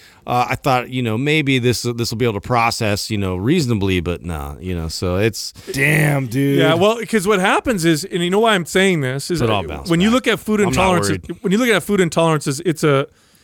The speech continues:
Speaker 3: it is an immune response. That's what, that's what happens to your body. You get an immune response. Now, it's not a full allergy like anaphylactic shock,
Speaker 2: Right.
Speaker 3: but it's similar, right? You'll get inflammation, you'll get a, a elevated cortisol response, you're, you're, you might get gut issues, you might get skin issues or whatever.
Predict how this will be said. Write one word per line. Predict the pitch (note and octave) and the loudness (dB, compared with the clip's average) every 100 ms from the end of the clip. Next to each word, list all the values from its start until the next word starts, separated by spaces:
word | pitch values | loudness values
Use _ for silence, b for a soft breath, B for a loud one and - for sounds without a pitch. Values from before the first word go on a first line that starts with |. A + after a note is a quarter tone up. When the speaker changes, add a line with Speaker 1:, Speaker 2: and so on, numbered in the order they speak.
| b b | b b
Speaker 3:
it | E3 | 0
is | G3 | 2
an | G3 | 2
immune | F3 F#3 E3+ | 2 4 4
response. | D3+ - D3 A#2+ C#3+ | 0 0 -2 -2 -4
That's | D#3+ C#3+ | -4 0
what, | E3 E3 | -2 0
that's | D#3+ E3 | -2 0
what | D#3 | 0
happens | D#3 D3 D3 | 2 0 -2
to | D#3 | -2
your | |
body. | C#3+ E3 C#3 | 2 4 2
You | C#3 | 0
get | D3 E3+ | -4 -4
an | |
immune | D3+ E3+ E3+ | 0 2 0
response. | C3 D3 E3 | -2 -4 -2
Now, | D#3 | -2
it's | D#3 | 0
not | D#3+ | 0
a | D3 | -2
full | - F3+ D#3+ D#3 C#3+ b b b b | -2 2 4 4 0 b b b b
allergy | D#3 E3+ F#3+ D3 D3 | 0 2 2 2 0
like | C#3+ C#3 | 0 0
anaphylactic | E3 C#3+ - C#3 C3 C3+ | 0 -2 0 0 0 -4
shock, | - E3+ D3+ - b b | 0 2 2 -4 b b
Speaker 2:
Right. | G2 F#2 | -10 -2
Speaker 3:
but | G3+ | 2
it's | G3+ - | 2 0
similar, | - C4 E3 C3 | -2 2 2 0
right? | C#3+ D3+ F3+ | 0 2 2
You'll | D#3 | 2
get | D#3+ E3 | 2 0
inflammation, | E3 D3 D3+ E3+ G#3+ G3 G3 | 0 -2 0 2 2 2 0
you'll | E3 | 0
get | D3+ C#3+ | 2 0
a, | D#3+ E3+ E3+ | 0 -4 -6
a | D#3+ | -6
elevated | E3+ D#3 D3+ C#3 | 0 0 2 -2
cortisol | - G3+ F#3+ G3 | 0 2 2 2
response, | F3+ - F3 F3+ F3+ - b b b b | 0 0 0 2 0 -6 b b b b
you're, | E3 C#3 | 0 0
you're, | E3 D#3 | 0 0
you | D#3+ | 0
might | D#3+ E3 | 0 0
get | D#3+ D#3 | -2 -2
gut | F3 F3+ | 2 4
issues, | F3+ F#3 E3+ | 2 2 0
you | D#3 | 2
might | D3 | 0
get | E3 D3+ | -2 -6
skin | - E3 | 0 0
issues | E3 F3+ E3 D3 | 0 0 -2 0
or | D3+ | 0
whatever. | D#3 F3+ C3+ | 2 4 2